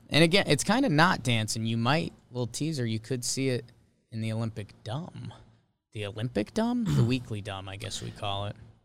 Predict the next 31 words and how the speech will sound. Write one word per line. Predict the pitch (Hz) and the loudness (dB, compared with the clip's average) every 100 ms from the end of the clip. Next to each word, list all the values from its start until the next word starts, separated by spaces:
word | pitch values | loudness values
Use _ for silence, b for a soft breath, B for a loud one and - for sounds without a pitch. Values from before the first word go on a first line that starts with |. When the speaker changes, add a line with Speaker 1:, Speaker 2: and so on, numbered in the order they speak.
| _ _ 117 | _ _ -4
Speaker 2:
Looks | 131 120 120 | -2 0 -2
like | 107 120 | -2 -4
r-, | - 120 | -6 -4
his | 113 104 | -4 -2
name | 104 101 | -2 -4
is | 95 | -6
Rowdy | 95 95 92 | -6 -6 -8
Gaines. | 87 85 69 - - - - B B B | -12 -14 -16 -16 -16 -16 -16 B B B
Speaker 1:
He's | 165 180 147 | 8 8 8
awesome. | 147 143 - 101 92 - - - | 8 6 2 -6 -14 -20 -20 -8
Um, | 117 110 110 104 - - - | -4 -4 -4 -8 -12 -20 -4
I | 120 127 | 2 4
almost | 131 123 - | 4 0 2
fired | 123 123 | 4 4
off | 117 113 | 4 0
a | 117 | 0
Rowdy | 117 113 110 | 0 2 0
Gaines | 110 113 110 - | -2 -2 -4 -6
tweet, | - 107 104 | -6 -6 -6
but | 104 | -6
then | 104 | -6
I | 104 | -8
was | 101 - | -8 -10
like, | 104 98 | -10 -8
"I | 98 98 - - _ _ _ _ _ _ _ _ - | -8 -8 -14 -20 _ _ _ _ _ _ _ _ -8
don't | 110 110 | -6 -4
really | 107 104 | -4 -4
wanna | 104 104 101 98 - - _ _ _ _ _ _ _ _ _ _ _ - | -6 -6 -6 -8 -10 -18 _ _ _ _ _ _ _ _ _ _ _ -10
hold | - 117 107 | -2 -2 2
that | 113 107 | 0 0
conversation." | 113 104 95 - 107 107 - 123 127 | -4 -4 -4 -4 -4 -4 -2 -4 -4